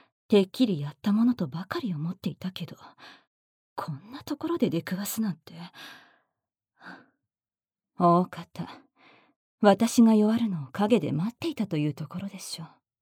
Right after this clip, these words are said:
最低のクズですね。そんなやり方でしか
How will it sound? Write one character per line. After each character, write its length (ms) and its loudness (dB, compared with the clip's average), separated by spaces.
最 540 6
低 240 -4
の 180 -2
ク 160 -2
ズ 160 2
で 120 -2
す 200 -14
ね。 320 -12
そ 260 8
ん 120 12
な 80 10
や 120 6
り 120 2
方 240 -4
で 100 -4
し 160 -8
か 240 -10